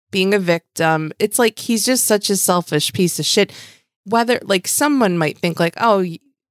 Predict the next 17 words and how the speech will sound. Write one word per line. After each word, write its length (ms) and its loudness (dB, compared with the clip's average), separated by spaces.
they're 140 2
just 240 2
superficial 640 0
friends. 380 -2
They're 80 2
new 180 0
friends 320 0
with 100 -2
my 180 0
wife. 420 -2
They 100 0
don't 140 0
really 220 0
know 280 0
her," 400 -4
you 140 -4
know, 200 0